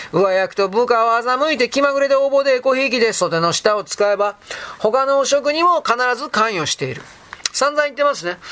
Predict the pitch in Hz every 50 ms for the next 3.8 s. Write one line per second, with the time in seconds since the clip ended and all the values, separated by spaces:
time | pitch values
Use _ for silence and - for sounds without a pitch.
0 | - - - - 226 254 262 247 247 - 269 311 330 - 311 269 240 220 170 175
1 | 151 - 196 185 165 - 208 220 214 - 262 277 269 254 226 202 180 165 165 160
2 | 190 220 220 226 196 156 147 147 151 156 160 165 180 240 240 175 156 147 165 175
3 | 156 127 135 202 196 - - 151 147 135 139 131 135 135 -